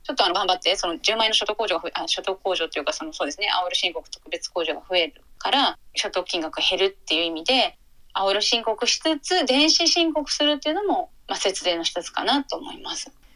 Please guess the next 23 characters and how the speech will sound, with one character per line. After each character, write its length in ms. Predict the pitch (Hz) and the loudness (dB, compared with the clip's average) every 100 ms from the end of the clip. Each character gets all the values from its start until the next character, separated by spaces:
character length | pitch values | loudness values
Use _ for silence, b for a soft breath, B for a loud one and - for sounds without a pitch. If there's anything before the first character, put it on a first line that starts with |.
| b b - | b b -4
あ 100 | - | 2
と 100 | 330 | 4
は 80 | 415 | 6
も 120 | 269 | 4
う 20 | |
本 140 | 240 294 | 2 2
当 80 | 339 | 2
に 80 | 330 | 2
す 100 | 330 | 2
ご 140 | 339 | 0
く 100 | 285 | 0
利 100 | 226 | 0
益 200 | 233 - | -2 0
が 100 | 180 | -2
増 60 | 190 | -2
え 60 | |
て 140 | 180 170 | -4 -6
き 60 | |
た 140 | - 165 | -4 -4
り 300 | 190 208 180 | 0 -2 -2
す 140 | - | -6
る 100 | 185 | -6
と、 340 | 185 277 240 | 0 4 4